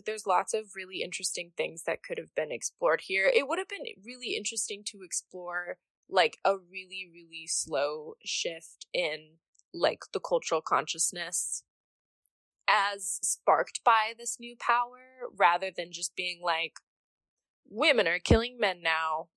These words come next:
Like, it would have been so much, like, if she had just, like, narrowed her scope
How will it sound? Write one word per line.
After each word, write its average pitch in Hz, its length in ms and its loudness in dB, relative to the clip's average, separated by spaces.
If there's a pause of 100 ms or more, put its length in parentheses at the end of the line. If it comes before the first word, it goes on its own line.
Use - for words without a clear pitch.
Like, 185 320 4 (680)
it 233 160 2
would 233 120 0
have 240 160 -4
been 233 340 -6
so - 260 -4
much, 196 280 -8
like, 220 360 -4
if 233 120 4
she 262 220 -8
had 320 140 -12
just, - 200 -6
like, 349 160 -10
narrowed 175 500 -6
her 180 80 -18
scope 165 460 -6